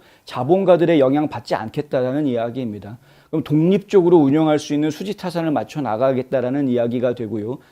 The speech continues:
그때부터는 이제, 에, 수익성을 이야기하는 기업이 돼야 될 텐데, 아니면은 일론 머스크가 계속해서 자기 돈을 투자해야 되는 상황이 될 테니까. 그런데 이제 수익성을 이야기할 수 있는,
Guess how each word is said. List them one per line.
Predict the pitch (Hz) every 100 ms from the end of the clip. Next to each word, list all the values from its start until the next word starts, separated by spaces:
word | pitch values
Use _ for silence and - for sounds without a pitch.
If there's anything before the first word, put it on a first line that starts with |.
| _
그때부터는 | 151 196 175 - 170 175 143
이제, | 147 151 151 _ _
에, | 117 113
수익성을 | 110 - 226 240 - 190 180
이야기하는 | 135 135 131 139 139 151 139
기업이 | 139 135 131
돼야 | 123 131
될 | 117 117
텐데, | - 113 107 123
아니면은 | 131 156 175 170 170 -
일론 | 143 160 151
머스크가 | 139 147 135
계속해서 | 131 147 151
자기 | 131 123
돈을 | 123 131
투자해야 | - - 165 143
되는 | 131 127
상황이 | 135 131 113
될 | 98
테니까. | 123 110 - 113 - _ _ _ _ _
그런데 | - 151
이제 | 151 147
수익성을 | - 240 240 208 202 190
이야기할 | 143 151 139 147 143 160 165
수 | - 156
있는, | 147 160 165 170